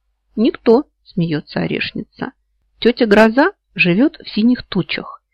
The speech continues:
и от неё происходят молнии и гром, а непослушные дети от неё получают уколы в пальцы". "Когда током бьёт",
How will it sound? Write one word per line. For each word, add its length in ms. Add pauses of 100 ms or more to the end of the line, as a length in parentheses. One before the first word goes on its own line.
(160)
и 120
от 140
неё 320
происходят 680
молнии 500
и 160
гром, 360 (360)
а 120
непослушные 760
дети 520
от 200
неё 240
получают 680
уколы 400
в 120
пальцы". 560 (680)
"Когда 300
током 420
бьёт", 360